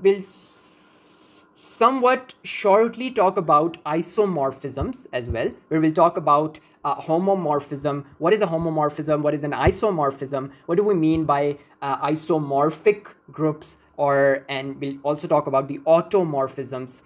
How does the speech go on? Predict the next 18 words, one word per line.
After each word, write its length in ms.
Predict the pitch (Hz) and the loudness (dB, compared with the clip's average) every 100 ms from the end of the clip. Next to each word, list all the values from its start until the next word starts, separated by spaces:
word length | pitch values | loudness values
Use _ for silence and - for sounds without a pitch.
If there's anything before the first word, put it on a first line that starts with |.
| _ _ _ | _ _ _
And 320 | 180 190 196 190 | 0 2 0 -2
these 300 | 220 277 277 | -4 -4 0
terms, 440 | 208 240 254 - | 2 2 -2 -2
they 160 | 185 180 | 0 2
are 200 | 165 160 | 2 2
very, 540 | 143 147 160 160 156 | 2 2 4 4 2
uh, 220 | 131 131 131 | -2 -2 -2
you 100 | 135 | -4
know, 240 | 135 170 - _ | -6 -8 -14 _
fancy, 840 | _ 165 147 175 180 - 143 - - - | _ -4 -2 -2 -4 -4 -4 -6 -14 -4
but 220 | 147 156 | -4 0
the 120 | 160 | 0
idea 280 | 143 151 160 | 2 2 2
behind 360 | 147 139 135 | 0 -6 -6
them 220 | 131 131 135 | -6 -8 -6
is 180 | 156 143 _ _ | -8 -10 _ _
very 440 | 147 147 143 139 139 | -2 2 2 0 -8
simple. 500 | - - 175 165 - | -16 -2 -2 0 -6